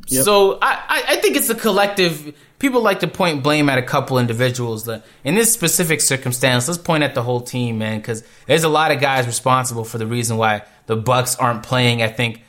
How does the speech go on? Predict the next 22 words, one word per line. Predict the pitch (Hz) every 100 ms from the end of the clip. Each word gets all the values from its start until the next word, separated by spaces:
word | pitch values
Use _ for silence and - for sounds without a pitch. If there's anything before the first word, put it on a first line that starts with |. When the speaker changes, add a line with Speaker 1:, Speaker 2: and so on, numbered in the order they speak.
| _ _
Speaker 2:
why, | 113 117 110 -
like, | 107 107 -
to | 131
the | 131 123 -
expectations | 139 - 127 147 131 120
a | 113
lot | 120
of | 120
people | 127 107
set | - 120
for | -
them | 113
to | 107
start | - 110
the | -
year. | 110 104 - _
They | -
got | - 226
Giannis | 170 233 285 214 185
on | 151
the | 123
team. | - 110